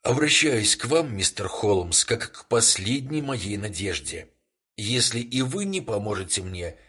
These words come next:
то моя честь и карьера погублены навеки. Больной, обессиленный долгим рассказом, опустился на подушку, и сиделка дала ему выпить какого-то укрепляющего лекарства.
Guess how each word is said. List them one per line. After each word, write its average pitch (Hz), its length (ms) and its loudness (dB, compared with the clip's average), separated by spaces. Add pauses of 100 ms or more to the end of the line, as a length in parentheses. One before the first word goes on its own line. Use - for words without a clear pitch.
(420)
то 101 140 -2
моя 104 260 -4
честь 117 440 0
и 101 100 -6
карьера 123 640 -2
погублены 92 840 -6
навеки. 85 680 -10 (1400)
Больной, 92 640 -6 (440)
обессиленный 95 720 -2
долгим 85 380 -4
рассказом, 117 540 -2
опустился 92 600 -6
на 78 100 -10
подушку, - 640 -10 (500)
и 98 60 -4
сиделка 156 500 0
дала 131 300 0
ему 123 220 -4
выпить 101 380 -6
какого-то 92 580 -6 (160)
укрепляющего 85 800 -6
лекарства. - 680 -10